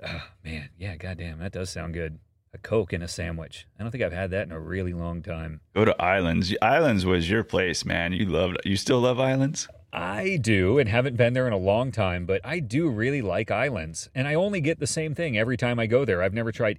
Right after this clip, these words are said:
Speaker 1: anything else on their menu except the hula burger, their mushroom Swiss burger.
Speaker 2: Always rare. You're like, "Rare. I want it."
Speaker 1: No, no. The way I, here in Ca-, California, at least, I don't know if it's a state or a federal thing, but you're only allowed to order a burger medium.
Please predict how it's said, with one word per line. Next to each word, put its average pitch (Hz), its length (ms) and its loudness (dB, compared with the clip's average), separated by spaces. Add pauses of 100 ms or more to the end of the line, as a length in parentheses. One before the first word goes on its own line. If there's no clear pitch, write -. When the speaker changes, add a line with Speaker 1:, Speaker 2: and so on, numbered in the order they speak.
Speaker 1:
anything 156 400 -4
else 127 220 -2
on 117 100 0
their 110 140 -2
menu 95 320 -2
except 92 320 -4
the 95 80 -4
hula 101 260 -2
burger, 78 460 -8
their 98 100 -2
mushroom 101 400 -4
Swiss 98 300 -4
burger. 78 420 -12 (320)
Speaker 2:
Always 104 460 4
rare. 98 480 4
You're 95 120 2
like, 87 200 4
"Rare. 98 800 2 (120)
I 87 140 2
want 113 240 6
it." 95 100 2
Speaker 1:
No, 180 260 4
no. 156 220 4 (280)
The 139 160 6
way 143 200 8
I, 147 160 2
here 123 240 0
in 175 60 -2
Ca-, 131 240 0 (140)
California, 175 440 0
at 107 60 0
least, 107 180 2
I 120 40 0
don't 120 80 0
know 117 80 4
if 110 80 0
it's 98 80 -6
a 98 40 -8
state 117 280 -2
or 101 60 2
a 90 60 0
federal 113 280 2
thing, 101 200 -2
but 101 160 0
you're 135 220 0
only 175 240 2
allowed 131 360 0
to 113 80 2
order 123 360 2
a 101 120 -2
burger 98 600 0
medium. 110 520 -2